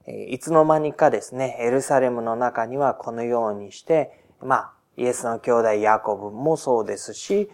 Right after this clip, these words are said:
このユダやシラス、シルワノという人物ですけれども、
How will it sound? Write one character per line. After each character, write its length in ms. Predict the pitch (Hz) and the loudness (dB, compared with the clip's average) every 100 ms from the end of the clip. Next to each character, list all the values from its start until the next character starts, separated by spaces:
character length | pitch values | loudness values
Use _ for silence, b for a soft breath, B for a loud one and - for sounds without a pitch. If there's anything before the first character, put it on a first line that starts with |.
| b b | b b
こ 120 | - 131 | 0 2
の 120 | 123 | 2
ユ 180 | 110 117 | 4 4
ダ 120 | 107 | 4
や 260 | 107 139 | 6 4
シ 180 | 139 - | 4 -8
ラ 180 | 110 110 | -6 -8
ス、 260 | - - 107 | -8 -18 -18
シ 160 | - 113 | -18 -14
ル 140 | 107 | -10
ワ 160 | 110 107 | -8 -10
ノ 120 | 107 | -12
と 120 | - | -12
い 60 | 104 | -8
う 40 | |
人 260 | 107 104 98 | -8 -8 -12
物 140 | - | -16
で 160 | - - | -16 -16
す 140 | - | -18
け 80 | - | -18
れ 80 | - | -18
ど 100 | 139 | -10
も、 240 | 165 185 | -8 -8